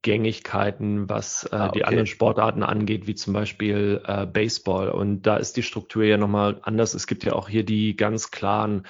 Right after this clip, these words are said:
Speaker 1: Farmer-Teams, ja. Also, äh, dass z-, zum Beispiel so, äh, niederligrige Teams dann, ähm, sozusagen die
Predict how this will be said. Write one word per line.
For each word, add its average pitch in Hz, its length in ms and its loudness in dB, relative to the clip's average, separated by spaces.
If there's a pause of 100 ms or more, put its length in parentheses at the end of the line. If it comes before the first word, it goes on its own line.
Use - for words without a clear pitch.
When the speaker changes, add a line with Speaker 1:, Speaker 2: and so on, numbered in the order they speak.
(180)
Speaker 1:
Farmer-Teams, 101 1120 4
ja. 104 280 0
Also, 104 440 -2
äh, 104 260 0
dass 107 220 -4
z-, - 200 -12
zum - 180 -6
Beispiel 101 500 0
so, 98 320 0
äh, 98 300 -2 (420)
niederligrige 104 2000 2
Teams 110 520 -2
dann, 101 460 0
ähm, 98 340 0
sozusagen 98 680 -2 (340)
die 98 460 0